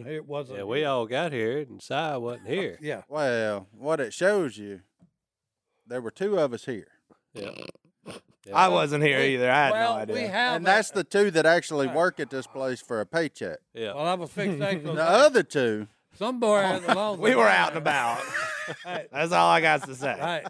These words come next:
Speaker 1: is I'll use a movie line. Uh, we have a failure to communicate
Speaker 2: That's
Speaker 1: going
Speaker 2: right.
Speaker 1: on here.
Speaker 2: That's right. Well, I, I started a little, a little, uh, chain text that ho-, hopefully will fix the issue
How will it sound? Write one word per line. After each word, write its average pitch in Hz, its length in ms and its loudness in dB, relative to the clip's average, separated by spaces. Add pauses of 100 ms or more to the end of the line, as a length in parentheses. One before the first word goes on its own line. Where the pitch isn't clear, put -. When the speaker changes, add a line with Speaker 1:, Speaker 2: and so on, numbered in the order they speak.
(280)
Speaker 1:
is 143 200 -6
I'll 190 360 0
use 190 260 -2
a 156 80 -4
movie 185 320 4
line. 135 300 2 (320)
Uh, 123 200 -4
we 151 200 4
have 135 200 4
a 92 140 -4
failure 120 640 2
to 101 220 -8
communicate 127 1000 -2
Speaker 2:
That's 123 40 -16
Speaker 1:
going 117 280 -2
Speaker 2:
right. 98 100 -10
Speaker 1:
on 127 220 -6
here. 107 320 -6
Speaker 2:
That's 110 180 -20
right. 98 140 -12
Well, 156 200 0
I, 165 240 -2
I 165 120 -2
started 135 580 -6
a 98 80 -12
little, 104 300 -8 (580)
a 107 40 -14
little, 107 300 -2
uh, 95 340 -6
chain 110 460 -4
text 107 460 -6
that 95 140 -16
ho-, 120 260 -6
hopefully 110 360 -8
will - 260 -20 (340)
fix 151 320 -8
the 107 240 -6
issue 101 440 -8